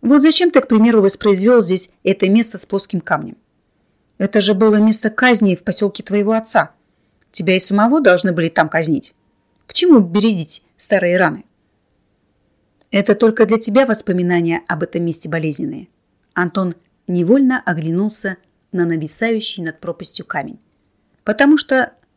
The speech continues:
на таком же камне ты убил себя в том воплощении. А для меня всё наоборот.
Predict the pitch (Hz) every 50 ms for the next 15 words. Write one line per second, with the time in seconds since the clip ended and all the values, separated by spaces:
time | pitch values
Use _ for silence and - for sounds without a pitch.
0 | _ _ - 202 208 - 220 214 214 - 233 208 175 160 165 - - 277 302 294
1 | 262 262 254 - - - 196 180 175 156 180 240 240 - - 180 196 180 - _
2 | - 170 180 180 160 151 - 160 151 - - - - - - - - _ _ _
3 | _ _ _ _ _ _ _ _ _ _ _ _ _ _ _ _ - 185 175 190
4 | 247 262 302 339 320 - 285 285 285 262 277 285 294 302 - -